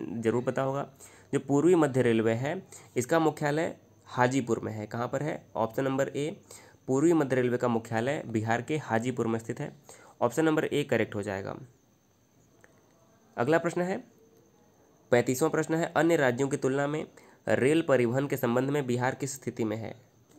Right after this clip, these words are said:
तो देखिए, अन्य राज्यों की तुलना में जो बिहार रेल परिवहन के संबंध में जो है, इसका जो स्थान है, वो पाँचवां है। सही आंसर क्या हो जाएगा? रेल परिवहन के संबंध में बिहार का देश में पाँचवां स्थान है। ऑप्शन नंबर सी करेक्ट हो जाएगा।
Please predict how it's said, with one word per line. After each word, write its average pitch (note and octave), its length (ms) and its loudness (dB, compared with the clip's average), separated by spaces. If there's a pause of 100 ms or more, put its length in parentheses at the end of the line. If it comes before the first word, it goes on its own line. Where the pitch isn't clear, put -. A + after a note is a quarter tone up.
(500)
तो C#3 60 0
देखिए, C#3+ 440 -2 (360)
अन्य D#3 200 4
राज्यों C#3 340 2
की D3 60 0
तुलना B2+ 260 2
में C#3 100 0
जो C#3+ 100 0
बिहार B2 760 0
रेल B2 260 0
परिवहन A#2 400 0
के B2 80 -4
संबंध A#2 300 0
में A#2 120 0
जो A2 120 0
है, B2 160 -4
इसका B2+ 280 -4
जो A#2 120 -2
स्थान A#2 300 -4
है, C#3+ 60 -2
वो C#3+ 80 -2
पाँचवां G#2+ 500 -2
है। G#2+ 120 -12
सही A2+ 160 -2
आंसर A#2 140 -2
क्या A#2+ 160 -6
हो B2 40 -2
जाएगा? B2 280 -4 (800)
रेल C3+ 280 2
परिवहन C#3 240 2
के C#3 60 0
संबंध C#3 260 0
में C#3+ 280 -2
बिहार A#2+ 240 2
का C#3 180 -2
देश A#2 260 0
में C#3+ 140 -4
पाँचवां A2+ 360 0
स्थान G#2 300 -8
है। G#2+ 180 -10
ऑप्शन B2 240 0
नंबर C#3 180 0
सी C#3 200 -8
करेक्ट G2 280 -2
हो G2 80 -4
जाएगा। F#2+ 320 -6